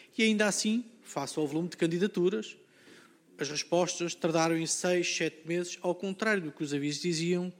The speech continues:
que seria em sessenta dias. Mas compreende-se que, por vezes, também é complexo, mas este é o, é apenas o pano de fundo. Simultaneamente, temos avisos agora do P R R,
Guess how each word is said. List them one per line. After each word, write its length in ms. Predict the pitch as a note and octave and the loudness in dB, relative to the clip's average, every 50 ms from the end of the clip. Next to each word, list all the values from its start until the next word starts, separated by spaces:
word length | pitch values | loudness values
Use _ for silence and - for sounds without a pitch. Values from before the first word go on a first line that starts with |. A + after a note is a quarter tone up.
| - - - - | -20 -20 -20 -14
que 300 | - - E3+ E3 E3+ D#3+ | -6 -2 -2 0 0 -2
seria 460 | - - - - D3+ D3+ D3+ D#3 D#3 D3+ D#3+ | -4 -6 -6 -4 -4 -2 -2 -2 -2 -2 -4
em 80 | D3 C#3+ | -8 -6
sessenta 400 | - - - E3 D3+ - - A2+ | -6 -6 -6 -6 -6 -6 -10 -12
dias. 400 | - G#2+ F#2+ - - - - - _ _ _ _ _ - - - - - - - - - - | -12 -12 -18 -18 -18 -18 -20 -20 _ _ _ _ _ -20 -20 -20 -18 -18 -18 -18 -18 -10 -4
Mas 140 | - - | -2 2
compreende-se 540 | - D4 C#4 - - A#3 B3 B3+ B3 - - | 4 4 4 4 4 4 4 4 0 -2 -8
que, 80 | - - | -10 -12
por 180 | - - G#3+ | -6 -2 0
vezes, 240 | F#3+ G#3+ A#3 A3+ - | 2 2 2 2 2
também 320 | - A3+ G#3 G#3 G#3+ A#3+ A#3+ | 0 2 2 4 2 2 2
é 40 | G3 | -2
complexo, 760 | - - C4 B3 C4 - F3+ D3+ - - - - - - - - _ - - - - | 0 2 2 2 4 4 4 4 4 0 -4 -8 -8 -8 -12 -18 _ -20 -20 -20 -14
mas 140 | F#3 F3+ G3+ | -12 -6 -6
este 180 | B3 A#3+ - | -6 -4 -2
é 60 | C4 B3+ | -4 -4
o, 120 | A3+ G3 - - | -4 -6 -10 -4
é 60 | - G3 | -4 -2
apenas 300 | G3 - A3+ G#3+ G3 G3 | 0 2 0 0 2 -2
o 60 | F#3+ | -2
pano 320 | G3 - - A3 G#3+ G3+ | -4 2 2 4 4 2
de 80 | E3+ D3+ | 0 -4
fundo. 320 | - - - - A2 - - - _ _ _ _ _ - - - | -10 -12 -12 -12 -12 -14 -14 -20 _ _ _ _ _ -20 -20 -12
Simultaneamente, 1000 | - - - - D4+ D4+ A#3 E3 - - D#3 D3+ E3 D#3+ D#3 D3+ D#3 - - - - - - - - - - - - - _ _ _ | -8 -6 0 2 2 4 4 2 2 0 0 0 0 0 0 -2 -2 -4 -8 -18 -20 -20 -20 -20 -20 -20 -20 -20 -20 -20 _ _ _
temos 480 | - G3 E3+ D#3 D#3 D#3+ - - - - - - - - _ - | 2 2 2 2 0 -4 -6 -8 -8 -10 -12 -18 -20 -20 _ 2
avisos 440 | - G#3 E3+ G3+ A#3+ G#3 - - - - | 4 4 6 8 6 6 6 2 0 0
agora 320 | E3 C#3+ C#3+ E3+ D#3+ C3 | 0 2 4 4 4 4
do 80 | A#2+ A#2+ | 2 -4
P 140 | - - C3+ | -2 0 0
R 420 | C3 C3+ C3 - C#3 C3+ C#3+ D#3+ | 2 2 0 0 0 0 2 2
R, 140 | G3+ B3 B3 | 2 0 -2